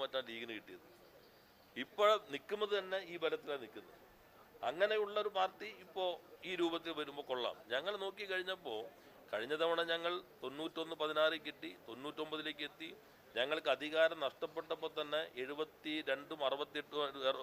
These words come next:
ഒരു മൂന്ന് സീറ്റിന് വ്യത്യാസമാണ്. ഏകദേശം ഒരു ശതമാനം വോട്ട് മാറിയിരുന്നെങ്കിൽ കേരളത്തിൽ അന്ന് ഒരു തുടർച്ച അന്നേ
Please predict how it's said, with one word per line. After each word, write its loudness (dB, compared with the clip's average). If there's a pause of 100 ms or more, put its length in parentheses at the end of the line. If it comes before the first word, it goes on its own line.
ഒരു -4 (160)
മൂന്ന് -6
സീറ്റിന് -8
വ്യത്യാസമാണ്. -4 (460)
ഏകദേശം 2
ഒരു -2
ശതമാനം 4
വോട്ട് -4 (140)
മാറിയിരുന്നെങ്കിൽ 0 (400)
കേരളത്തിൽ 2
അന്ന് -2 (140)
ഒരു -8
തുടർച്ച -6 (100)
അന്നേ -4